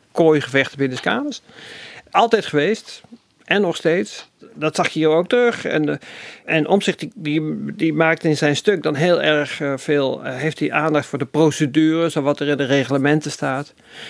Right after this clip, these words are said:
Ik heb een aantal van die, van die leiderschapswisselingen verslagen. De procedures en de reglementen hebben nooit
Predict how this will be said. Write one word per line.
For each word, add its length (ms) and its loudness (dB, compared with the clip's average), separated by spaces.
Ik 140 -4
heb 100 -2
een 100 -4
aantal 320 2
van 100 -2
die, 280 0
van 140 -8
die 360 -4
leiderschapswisselingen 880 0
verslagen. 720 -6
De 100 -4
procedures 720 2
en 100 0
de 60 -2
reglementen 600 2
hebben 260 0
nooit 340 0